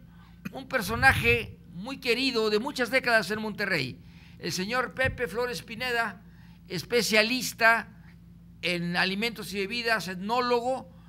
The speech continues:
muy conocedor de toda la parte histórica del centro de Monterrey. Y también nos acompaña el día de hoy un compositor joven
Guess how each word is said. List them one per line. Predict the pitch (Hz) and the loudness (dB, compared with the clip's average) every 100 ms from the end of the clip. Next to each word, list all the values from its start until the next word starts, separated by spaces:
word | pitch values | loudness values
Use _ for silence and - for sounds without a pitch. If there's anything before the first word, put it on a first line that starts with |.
| - - - | -20 -20 -10
muy | 180 233 233 | -6 -4 -4
conocedor | 220 202 170 170 196 226 220 202 - - - - | -4 -4 -2 -2 2 2 0 -6 -18 -10 -6 -4
de | 175 | -4
toda | 175 233 226 | -2 0 2
la | 202 190 | 2 0
parte | 220 220 - | -2 -2 -6
histórica | 160 - 226 220 214 214 202 | -6 -4 -2 -2 -2 -2 -2
del | 185 175 | -2 -4
centro | 208 214 214 202 196 - | -4 -4 -6 -8 -8 -10
de | 170 | -6
Monterrey. | 185 202 196 165 143 113 - - - - - - - - - | -4 -6 -4 -4 -4 -6 -12 -20 -20 -20 -20 -20 -20 -20 -12
Y | 294 | -10
también | 294 277 269 269 | -2 -2 0 -4
nos | 262 262 | -2 -4
acompaña | 269 233 220 262 247 233 208 - - | -4 -4 2 2 4 0 0 -8 -12
el | 170 | -10
día | 196 226 | -4 -2
de | 214 | 0
hoy | 214 226 226 220 - - - - - - - - - - | 0 2 0 -2 -12 -20 -20 -20 -20 -20 -20 -20 -20 -6
un | 285 302 302 | -4 -4 -4
compositor | - 254 254 254 240 180 254 254 254 | -2 -2 2 0 0 2 6 6 6
joven | - 240 185 139 110 | 4 6 6 2 -4